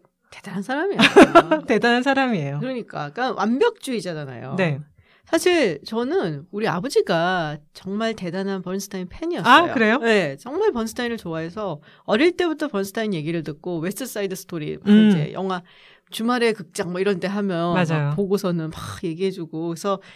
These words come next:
Speaker 1: 그야말로 기울어진 운동장에서 자랐어요, 나는. 번스타인의 세계에서 자랐는데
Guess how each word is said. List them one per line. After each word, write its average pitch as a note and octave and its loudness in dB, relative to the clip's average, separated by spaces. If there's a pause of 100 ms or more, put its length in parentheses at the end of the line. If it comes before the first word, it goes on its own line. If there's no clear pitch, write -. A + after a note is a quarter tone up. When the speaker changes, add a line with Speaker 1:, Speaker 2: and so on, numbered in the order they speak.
(120)
Speaker 1:
그야말로 E4 4
기울어진 B3+ 2
운동장에서 F#3+ 0
자랐어요, D3+ -6
나는. D3 -6
번스타인의 B3+ 0
세계에서 A3 0
자랐는데 G#3 4